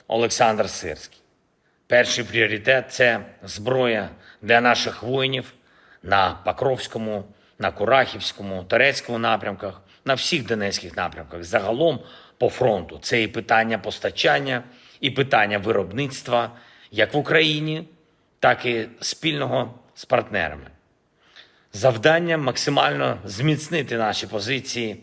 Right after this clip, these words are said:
та максимально тиснути на Росію. Цю війну можна завершити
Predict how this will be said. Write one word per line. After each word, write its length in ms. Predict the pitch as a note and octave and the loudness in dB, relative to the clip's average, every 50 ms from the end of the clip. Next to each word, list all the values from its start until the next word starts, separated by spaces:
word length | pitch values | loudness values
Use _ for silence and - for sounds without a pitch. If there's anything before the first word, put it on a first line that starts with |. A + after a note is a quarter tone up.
| - _ | -18 _
та 160 | - C#3 B2+ B2 | 2 4 4 4
максимально 800 | - B2+ C3+ D3+ C3 - - - E3 D#3 C#3+ C3+ B2 A#2+ A#2 G2 | 2 0 -2 -2 -2 -2 -2 0 0 2 2 2 2 0 -2 -4
тиснути 600 | - D3 B2+ - A2 A#2+ A#2 - B2 A#2 G2+ - - - - - - _ | -4 -6 -6 -6 -6 -8 -6 -4 -4 -4 -4 -6 -10 -20 -20 -20 -20 _
на 140 | - A#2+ A#2 | 0 2 2
Росію. 460 | A#2+ A#2 - - - F#2+ E2 C#2 C2+ - - _ _ _ _ _ _ _ _ | 4 2 2 0 -4 -6 -8 -10 -12 -16 -20 _ _ _ _ _ _ _ _
Цю 180 | - - C#3 C3 | -6 -4 -2 0
війну 460 | A#2+ B2 B2 B2+ C3+ C#3 D3+ D#3 D#3 - - - _ _ _ | 0 2 2 2 0 0 -2 -2 -4 -8 -14 -20 _ _ _
можна 540 | G#2+ A2+ A#2+ B2 A#2 G#2+ - - F#2 D#2 C#2 - _ _ _ _ _ _ - | -4 0 2 2 2 2 0 -2 -6 -8 -8 -10 _ _ _ _ _ _ -8
завершити 760 | - - G2 G2 C3 C#3 C3 - - C3+ B2+ - C#3 B2 | -2 0 2 4 4 2 2 0 -4 -8 -8 -8 -8 -8